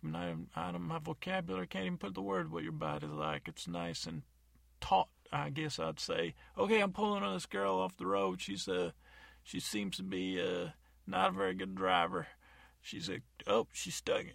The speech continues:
she's stuck in that ditch. Okay, I got her off the road. Can I see these breasts now? Oh, no, j-, Billy, you just wait here. We, the girls are gonna get out, and we're gonna take care of some business,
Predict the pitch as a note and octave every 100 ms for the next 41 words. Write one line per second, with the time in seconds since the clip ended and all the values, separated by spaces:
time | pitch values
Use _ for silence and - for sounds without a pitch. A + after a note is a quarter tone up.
0 | - - G2+ E2+ - G2+ G2 F#2+ F#2+ F#2
1 | F2+ E2+ - F#2+ F#2 F#2 F2+ F#2 G2 G#2
2 | G2 G2 F#2 F2+ F#2+ F#2 E2+ E2 F2+ -
3 | F#2 - F#2+ F2+ - G2 - - - G3
4 | F#3+ - _ - - - - C#3 C#3+ C#3
5 | B2 - - D3+ - - - _ D3 D3+
6 | E3+ F#3 - D#3 F3+ D#3 F3+ - - C3
7 | C#3 C3+ D3 D3 D3 C#3 C3+ C3 B2+ D3+
8 | - _ - B2 B2 C3+ C#3+ - D3+ D#3+
9 | D#3 D3 C#3+ C3 D3 F#3 -